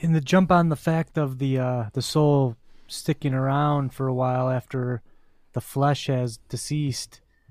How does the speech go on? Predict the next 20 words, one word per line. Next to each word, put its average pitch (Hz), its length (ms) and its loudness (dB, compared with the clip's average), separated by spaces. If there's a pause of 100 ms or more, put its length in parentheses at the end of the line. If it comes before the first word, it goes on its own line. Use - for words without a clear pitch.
(100)
Um, 123 460 -2 (480)
when 135 160 2
one 139 100 4
of 139 80 2
my 131 140 4
good 127 240 0
friends 147 340 0
passed 127 320 -2
away, 123 520 -2 (420)
I 120 80 -2
had, 131 240 0
uh, 123 300 0 (260)
a 127 40 -4
couple 135 300 -2
of 120 100 -2
dreams 135 540 0
within 131 320 -2
that 127 240 -4
first 131 300 -2
week 139 500 -4